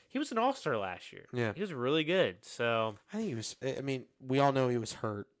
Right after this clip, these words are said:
Speaker 1: Right.
Speaker 2: But I think it was affecting him more than he was trying to
Speaker 1: Yeah.
Speaker 2: let on.
Speaker 1: And
Speaker 2: And
Speaker 1: I
Speaker 2: that's the
Speaker 1: think it,
Speaker 2: reason why
Speaker 1: and
Speaker 2: his
Speaker 1: then I
Speaker 2: stuff
Speaker 1: think
Speaker 2: was
Speaker 1: it
Speaker 2: so
Speaker 1: became
Speaker 2: fun.
Speaker 1: mental.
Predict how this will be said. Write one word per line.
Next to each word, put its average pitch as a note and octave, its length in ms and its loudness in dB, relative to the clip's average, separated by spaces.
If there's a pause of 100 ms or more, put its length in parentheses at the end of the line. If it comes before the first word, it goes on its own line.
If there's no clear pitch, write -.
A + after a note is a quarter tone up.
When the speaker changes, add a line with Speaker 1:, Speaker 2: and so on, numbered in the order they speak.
(240)
Speaker 1:
Right. D3 380 2
Speaker 2:
But C3 100 2
I D3 140 6
think D#3 260 -2
it C#3 200 -4
was B2+ 180 -2
affecting A#2 500 -2
him A2 160 -8
more G#2+ 280 -6
than G#2 160 -10
he A2 180 -8
was G#2 100 -6
trying G2+ 280 -8
to G2+ 80 -12
Speaker 1:
Yeah. G2 80 -8
Speaker 2:
let F#2 100 -8
on. - 220 -16
Speaker 1:
And B2 120 0
Speaker 2:
And C3 80 2
Speaker 1:
I C3 40 6
Speaker 2:
that's B2 140 4
the D3 40 0
Speaker 1:
think C#3+ 80 6
it, A2+ 40 0
Speaker 2:
reason A2+ 140 -2
why A2 100 -8
Speaker 1:
and - 20 -2
Speaker 2:
his B2+ 80 -2
Speaker 1:
then D#3 120 6
I D3+ 40 8
Speaker 2:
stuff C#3+ 100 6
Speaker 1:
think C3+ 140 4
Speaker 2:
was B2+ 40 -8
Speaker 1:
it C3 40 2
Speaker 2:
so A#2 40 -4
Speaker 1:
became G#2+ 300 -4
Speaker 2:
fun. F2+ 40 -16
Speaker 1:
mental. F2+ 360 -16